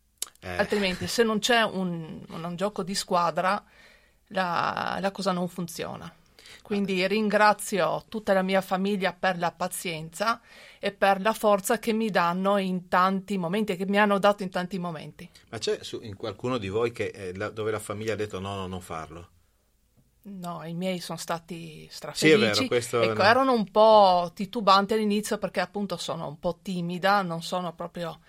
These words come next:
Speaker 2: espansiva come persona, però poi ovviamente sono stati felicissimi.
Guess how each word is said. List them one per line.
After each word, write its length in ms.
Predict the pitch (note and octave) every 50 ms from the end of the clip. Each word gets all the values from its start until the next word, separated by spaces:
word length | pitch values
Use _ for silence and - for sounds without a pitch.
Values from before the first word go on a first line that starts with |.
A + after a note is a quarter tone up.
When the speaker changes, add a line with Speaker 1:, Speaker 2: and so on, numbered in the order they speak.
| - - _ _ -
Speaker 2:
espansiva 800 | G#3+ G3 - - - G3+ G3+ F#3+ - - A#3+ G#3+ G#3 F#3+ F3
come 280 | E3+ - F#3+ F3+ F3+ F3
persona, 640 | - A3 A#3 A#3 - - F#3+ F3 F3 F#3 G3 G#3+ G#3
però 260 | G#3 - F3 F3 F3 -
poi 240 | - C#3+ E3 F3 F3
ovviamente 500 | E3+ E3+ F#3 G3 F3+ F3 E3+ E3+ - E3+
sono 180 | - F3+ E3+
stati 300 | E3 - E3 D#3 - F3
felicissimi. 760 | E3+ - F3 E3 E3 E3 - E3+ E3+ - - F3+ F3+ D#3+ -